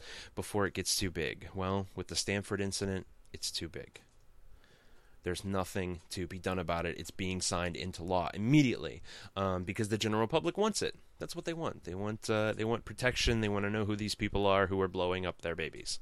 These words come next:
Um, as you may know, Captain America disagrees. Right? He has to,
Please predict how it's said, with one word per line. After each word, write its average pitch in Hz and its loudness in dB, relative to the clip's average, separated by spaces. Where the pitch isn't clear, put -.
Um, 101 -2
as 85 -6
you 87 -4
may 87 -6
know, 104 0
Captain 95 2
America 107 -2
disagrees. 220 2
Right? 139 0
He 196 4
has 349 6
to, 98 2